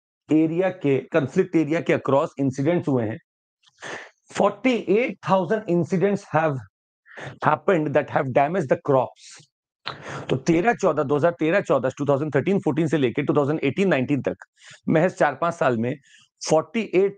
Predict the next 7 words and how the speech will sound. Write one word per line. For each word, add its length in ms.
thousand 320
incidents 580
of 180
wildlife 540
entering 380
into 140
the 100